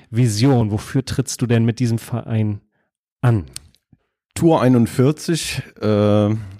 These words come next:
Speaker 2: basiert darauf, dass wir pro Tag einundvierzig angezeigte Fälle von schwerem sexuellen Kindesmissbrauch haben.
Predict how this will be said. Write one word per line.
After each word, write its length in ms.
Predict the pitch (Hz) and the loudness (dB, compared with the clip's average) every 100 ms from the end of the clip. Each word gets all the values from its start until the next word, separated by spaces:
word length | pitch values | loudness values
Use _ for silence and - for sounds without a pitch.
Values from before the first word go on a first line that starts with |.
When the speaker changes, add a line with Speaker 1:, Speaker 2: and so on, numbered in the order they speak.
| _ _ _ | _ _ _
Speaker 2:
basiert 460 | - 101 104 104 - | -4 -2 0 0 2
darauf, 560 | 92 101 117 113 110 - | 2 2 2 0 0 -4
dass 400 | 95 98 - 95 | -4 -2 -4 -2
wir 180 | 92 | 0
pro 340 | 90 - - 127 | 0 -4 -4 -4
Tag 640 | - 110 107 123 120 104 | 0 0 2 0 -8 -12
einundvierzig 1040 | - 110 120 117 - 120 110 - - 98 - | -4 -2 0 -2 -2 -2 -2 -2 -6 -4 -2
angezeigte 760 | 104 117 107 - 101 98 - | 0 0 -2 -4 -4 -4 -6
Fälle 520 | 101 - 101 104 87 92 | -10 -2 2 2 2 0
von 260 | - 92 | -2 -4
schwerem 380 | - 95 95 98 | -2 0 0 -2
sexuellen 540 | - 101 - 82 87 | -4 -6 -2 0 0
Kindesmissbrauch 1000 | 80 80 78 60 - 64 - - 65 62 | -2 -4 -6 -8 -10 -12 -12 -12 -12 -10
haben. 460 | 64 60 58 64 71 | -10 -10 -10 -14 -16